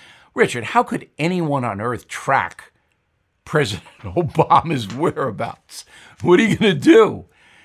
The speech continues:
He's got Secret Service protection. He lives behind huge gated walls. <laughs> Like, track his whereabouts? Christine, Toms River, New Jersey. "Do you think Joe Manchin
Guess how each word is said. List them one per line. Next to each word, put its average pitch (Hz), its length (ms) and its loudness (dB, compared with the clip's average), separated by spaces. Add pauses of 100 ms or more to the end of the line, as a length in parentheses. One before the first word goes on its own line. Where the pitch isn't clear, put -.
(140)
He's 151 100 -6
got 180 220 4
Secret 220 400 0
Service 196 460 4
protection. 127 520 -4
He 160 100 2
lives 180 280 2
behind 151 440 4
huge 151 460 -2
gated 160 560 -2
walls. 127 800 0 (540)
<laughs> - 260 -20 (300)
Like, - 320 -12
track - 540 -4
his 139 220 -8
whereabouts? 220 920 -2 (880)
Christine, 202 720 2
Toms 185 400 4
River, 202 600 6
New 170 240 4
Jersey. 156 920 0 (640)
"Do 113 60 -10
you 107 80 -6
think 165 300 2
Joe 160 320 4
Manchin 165 840 0